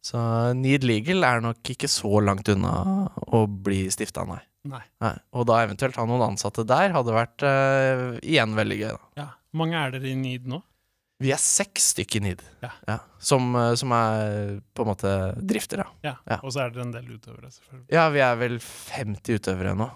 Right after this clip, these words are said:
Speaker 2: Det er
Speaker 1: På,
Speaker 2: femti nå.
Speaker 1: på heltid.
Speaker 2: Ja.
Speaker 1: Så det er kult å faktisk med hånda på hjertet si at man, eh, gir fulltidsjobb
Speaker 2: Ja.
Speaker 1: til femti musikere i Norge.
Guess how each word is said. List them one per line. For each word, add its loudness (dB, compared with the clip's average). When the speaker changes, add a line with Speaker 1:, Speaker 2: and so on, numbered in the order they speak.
Speaker 2:
Det -14
er -14
Speaker 1:
På, 4
Speaker 2:
femti -12
nå. -8
Speaker 1:
på 2
heltid. -4
Speaker 2:
Ja. -12
Speaker 1:
Så -6
det 8
er 6
kult -4
å 0
faktisk -4
med 0
hånda -2
på -2
hjertet -4
si -6
at -8
man, -6
eh, -6
gir -4
fulltidsjobb -2
Speaker 2:
Ja. -12
Speaker 1:
til -4
femti -6
musikere -4
i -2
Norge. -4